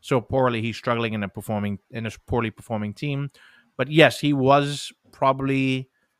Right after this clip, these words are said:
the best player on the pitch. I'm sure we can argue that Gallagher got the goal or whatnot, but he was the best player on the pitch.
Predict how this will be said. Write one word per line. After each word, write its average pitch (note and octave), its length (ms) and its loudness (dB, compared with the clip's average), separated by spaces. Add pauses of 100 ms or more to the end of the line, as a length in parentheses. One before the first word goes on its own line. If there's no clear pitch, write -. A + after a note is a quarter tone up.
(140)
the B2+ 100 0
best B2 300 0
player B2 180 2
on A#2 120 0
the A2 80 -4
pitch. - 280 -6
I'm G#2+ 80 -8
sure A#2 420 -2 (100)
we A#2+ 120 -10
can A2 360 -10
argue A2+ 320 -2
that G#2+ 160 -8
Gallagher A2+ 320 -4
got G#2+ 180 -6
the G#2+ 60 -12
goal C3+ 340 2
or C3 60 2
whatnot, C3 480 -2
but A2+ 100 -4
he A#2 80 -4
was A2+ 140 -4
the G#2 80 -18
best A2 180 -4
player A2 140 -4
on G2+ 80 -6
the G#2 80 -10
pitch. - 380 -8